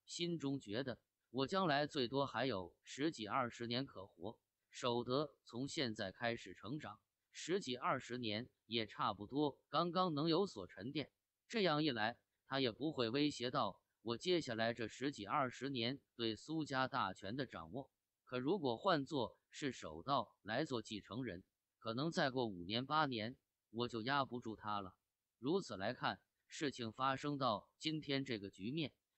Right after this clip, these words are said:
也未尝就一定是件坏事。就在这时，苏守德急忙追问：“爸，那咱们现在要怎么干掉杜海清那个贱女人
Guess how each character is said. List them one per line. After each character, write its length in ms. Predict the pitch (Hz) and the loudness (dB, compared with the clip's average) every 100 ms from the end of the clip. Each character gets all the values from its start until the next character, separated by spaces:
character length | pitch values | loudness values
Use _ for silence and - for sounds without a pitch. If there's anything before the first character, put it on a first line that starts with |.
| - | -2
也 160 | 127 | 0
未 180 | 143 165 | 4 2
尝 300 | - 107 135 | 2 -2 -2
就 160 | 131 113 | 0 0
一 120 | 135 | 0
定 200 | 127 113 | -2 -4
是 240 | - 120 | -2 -4
件 180 | 120 107 | -2 -4
坏 260 | - 139 104 | 2 0 0
事。 220 | - 123 _ _ _ - | -8 -14 _ _ _ -2
就 180 | 185 | 2
在 160 | 156 151 | 4 4
这 200 | 147 135 | 4 0
时， 360 | 120 101 135 - _ - | 0 -4 -4 -6 _ -16
苏 280 | - 233 | -4 -2
守 220 | 202 123 113 | 0 0 0
德 160 | 123 | 0
急 180 | 139 139 | 0 -2
忙 220 | 123 120 | 0 -2
追 180 | 143 151 | 0 2
问 220 | 143 117 _ _ _ _ | 2 0 _ _ _ _
：“爸， 240 | 147 127 - _ _ - | 0 0 -2 _ _ -2
那 200 | 196 160 | 2 2
咱 220 | 123 131 | 4 2
们 160 | 160 | 2
现 260 | 131 156 120 | 2 0 2
在 160 | 123 123 | 2 2
要 200 | 123 110 | 2 0
怎 180 | 92 | -6
么 100 | 85 | -10
干 280 | 104 156 117 | -2 0 0
掉 320 | 117 110 90 _ | 0 0 -2 _
杜 180 | 151 139 | -4 -2
海 240 | 113 87 78 | -2 -6 -10
清 260 | - 131 | -6 -2
那 120 | 135 | -2
个 100 | 107 | -2
贱 240 | 110 135 101 | -2 -4 -4
女 180 | 82 76 | -8 -12
人 220 | 76 | -14